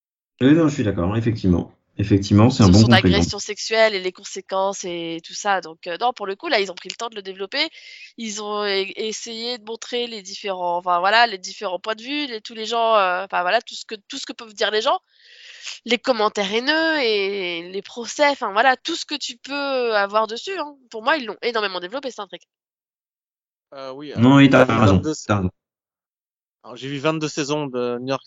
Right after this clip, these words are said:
Speaker 3: D-, District Unité Spéciale des Victimes. Je pense qu'ils font mieux dans cette série-là, même si j'ai pas vu Station nineteen. Je vais être honnête.
Speaker 2: Alors,
Speaker 1: Non, mais parce que,
Speaker 2: euh, New York
Speaker 1: parce que
Speaker 2: Unité
Speaker 1: c'est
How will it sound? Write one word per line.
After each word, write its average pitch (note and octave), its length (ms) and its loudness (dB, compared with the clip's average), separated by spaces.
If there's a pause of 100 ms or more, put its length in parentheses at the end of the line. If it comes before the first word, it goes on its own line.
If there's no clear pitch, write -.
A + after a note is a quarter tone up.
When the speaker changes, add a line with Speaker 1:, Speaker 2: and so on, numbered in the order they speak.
Speaker 3:
D-, C3 200 -6
District - 440 -8
Unité B2+ 220 -6
Spéciale B2 340 -2
des A#2+ 80 -2
Victimes. F3+ 360 0 (1600)
Je - 40 -14
pense - 260 0
qu'ils F3 100 -8
font E3 140 0
mieux D#3+ 140 4
dans D3+ 80 4
cette C#3 160 -6
série-là, B2 340 2
même C3+ 180 0
si - 160 -4
j'ai C3 120 2
pas C#3+ 100 4
vu B2+ 80 2
Station B2+ 320 -4
nineteen. A2+ 300 -4 (180)
Je - 60 -20
vais - 100 0
être - 160 -4
honnête. B3 140 4
Speaker 2:
Alors, B3+ 220 10
Speaker 1:
Non, - 0 -
mais B3 140 6
parce A3+ 160 4
que, G#3 240 6
Speaker 2:
euh, A#3 40 -18
New C4 120 -6
York D4+ 240 4
Speaker 1:
parce G3 180 2
que A3+ 100 -12
Speaker 2:
Unité A#3 240 -8
Speaker 1:
c'est - 0 -